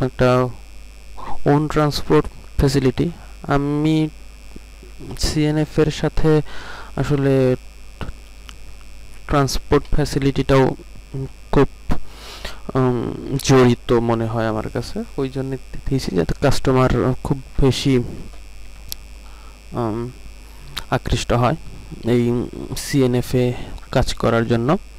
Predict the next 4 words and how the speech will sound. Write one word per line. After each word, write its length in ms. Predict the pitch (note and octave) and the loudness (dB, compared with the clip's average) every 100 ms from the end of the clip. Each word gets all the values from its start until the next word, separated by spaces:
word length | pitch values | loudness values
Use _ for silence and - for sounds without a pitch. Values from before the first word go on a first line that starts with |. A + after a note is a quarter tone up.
| - - - - - - | -18 -14 -4 -2 -2 -2
আর 400 | C3 C3 C3+ C3 - - - - | 2 4 6 4 2 -2 -8 -8
এর 380 | - C#3 D3 D3 | 2 6 6 4
নিচে 380 | D3 C#3+ - D#3 | 2 0 2 2
হচ্ছে 460 | D3 - - D#3+ | 2 0 0 -2